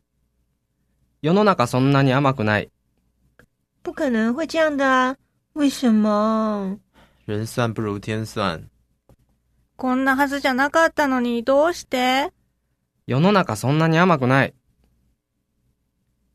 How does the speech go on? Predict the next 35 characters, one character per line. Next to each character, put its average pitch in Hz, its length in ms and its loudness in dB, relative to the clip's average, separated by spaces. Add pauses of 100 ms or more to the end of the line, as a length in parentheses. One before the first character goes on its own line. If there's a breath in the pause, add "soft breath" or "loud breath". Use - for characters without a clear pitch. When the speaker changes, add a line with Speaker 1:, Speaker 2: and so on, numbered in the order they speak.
Speaker 3:
五 156 120 -2
百 135 180 2
二 151 80 -2
十 127 180 -6
五， 104 240 -2 (360)
人 120 140 -2
生 165 220 -2
只 - 160 -8
有 98 160 -2
一 90 80 -10
次。 - 380 -12 (1300)
Speaker 1:
人 190 260 2
生 117 240 2
一 107 180 -6
度 135 120 2
き 139 120 -4
り。 127 220 -2 (1040)
Speaker 3:
这 165 140 -4
样 151 220 0
差 156 120 2
不 151 80 -4
多 156 160 0
了 143 140 2
啦。 98 300 0 (680)
Speaker 2:
放 277 160 2
弃 247 300 -6
太 254 160 -4
可 185 180 -8
惜， 190 600 -10
人 196 180 -8
生 285 340 -4
只 - 140 -8
有 190 120 2
一 170 80 -4
次。 220 460 -10